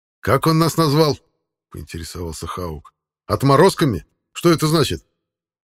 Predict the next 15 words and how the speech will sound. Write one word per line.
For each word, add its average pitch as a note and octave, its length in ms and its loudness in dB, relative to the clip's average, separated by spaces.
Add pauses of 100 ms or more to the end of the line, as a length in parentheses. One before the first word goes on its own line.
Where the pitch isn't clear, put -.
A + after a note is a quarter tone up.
"Должно A#2+ 500 0
быть", — E3 500 0 (320)
с - 160 -20
умным F2 260 -10
видом F2+ 300 -6
ответил F2+ 400 -6
Арнольд, F#2 400 -4 (600)
"он D#3 300 2
именует D#3 460 2
нас D#3 240 -2
теми, D#3+ 320 -2
кто C#3+ 220 0
пришел C#3+ 400 0
от C#3 100 -2
Мороза. C3+ 500 4